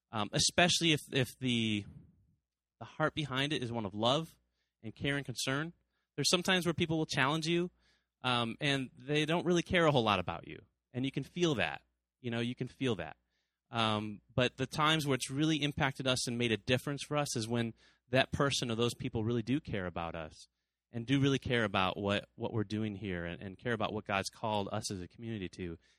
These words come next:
And when they challenge us, it's great. There's so much good fruit that comes from it. But that's also serving one another,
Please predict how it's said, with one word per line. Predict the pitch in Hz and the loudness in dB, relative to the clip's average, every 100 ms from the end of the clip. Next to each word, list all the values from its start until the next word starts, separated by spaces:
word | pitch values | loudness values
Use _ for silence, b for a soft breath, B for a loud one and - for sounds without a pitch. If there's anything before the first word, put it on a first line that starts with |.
| b | b
And | 110 | -6
when | 113 | 0
they | 110 - | -2 -2
challenge | - 151 151 156 135 | -4 -2 0 -2 0
us, | 139 101 - | 0 0 -4
it's | 131 | -6
great. | - 123 156 - _ | -8 -2 -2 -2 _
There's | 127 123 | -4 0
so | - 165 | 2 2
much | 160 - | -2 -4
good | - 156 | 0 0
fruit | - 151 - | 0 -6 -4
that | 107 | -6
comes | - 151 | -4 -8
from | - 95 | -8 -14
it. | 82 _ _ _ _ _ - | -14 _ _ _ _ _ -8
But | 139 | -2
that's | 185 220 - - | 2 4 4 2
also | 220 285 - 113 | 0 2 4 4
serving | - 123 110 101 | 4 4 4 2
one | 92 | -2
another, | 87 87 82 78 | -4 -6 -8 -10